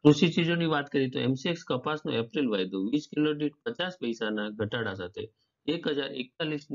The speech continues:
બોલાયો હતો, જ્યારે એમ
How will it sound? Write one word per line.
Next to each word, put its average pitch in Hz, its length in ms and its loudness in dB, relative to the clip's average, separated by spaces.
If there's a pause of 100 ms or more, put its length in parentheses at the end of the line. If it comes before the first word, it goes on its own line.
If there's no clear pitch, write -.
(200)
બોલાયો 90 380 -2
હતો, - 200 -20 (1900)
જ્યારે 107 260 6 (100)
એમ 117 100 2